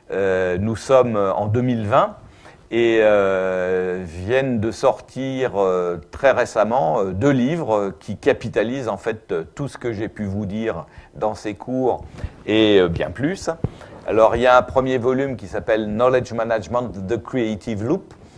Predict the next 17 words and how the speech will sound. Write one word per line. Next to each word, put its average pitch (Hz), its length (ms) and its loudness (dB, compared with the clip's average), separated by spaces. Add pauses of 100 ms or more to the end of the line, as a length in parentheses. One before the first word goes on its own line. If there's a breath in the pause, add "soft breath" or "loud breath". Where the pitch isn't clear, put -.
(460 loud breath)
euh, 104 1000 2 (100)
qui 117 760 -6 (420)
capitalise 117 880 -2
un 101 220 0
petit 107 180 -8
peu 104 160 -6
tous 160 180 -2
les 127 160 -2
attendus 120 400 -2
théoriques. 117 600 -2 (720 loud breath)
Il 95 80 -8
y 101 60 -2
a 101 40 0
une 104 140 -4
partie 110 340 -2
théorique, 110 600 -2 (120)
plus 131 500 -8